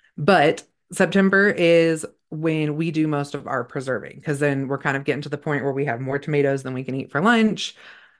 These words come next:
Um, we don't have a whole lot other stuff going on in September. Um, we might do a little bit of starting to get out in the woods and, um,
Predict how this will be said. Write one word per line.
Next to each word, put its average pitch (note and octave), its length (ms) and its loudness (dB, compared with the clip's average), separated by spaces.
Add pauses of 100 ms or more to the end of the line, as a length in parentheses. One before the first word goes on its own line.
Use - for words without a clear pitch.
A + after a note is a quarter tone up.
(120)
Um, D3+ 320 2
we D3+ 80 4
don't D#3 180 2
have C#3+ 100 -6
a C3 60 -6
whole B3+ 340 2
lot A3+ 260 0
other G3+ 200 -2
stuff G3+ 240 -8
going F#3+ 260 -4
on F3+ 120 -6
in F#3 160 -6
September. F3+ 840 -2 (480)
Um, D#3+ 260 0
we E3+ 100 -2
might F3 200 -4
do F#3 120 0
a F3 40 0
little E3 200 -2
bit D#3 280 -6
of C#3 760 -4 (280)
starting F3 320 0
to E3+ 60 -2
get E3+ 100 0
out D3+ 140 -4
in D#3 60 -8
the D#3 80 -4
woods E3 580 -2
and, C3+ 300 -6 (600)
um, C#3+ 680 -10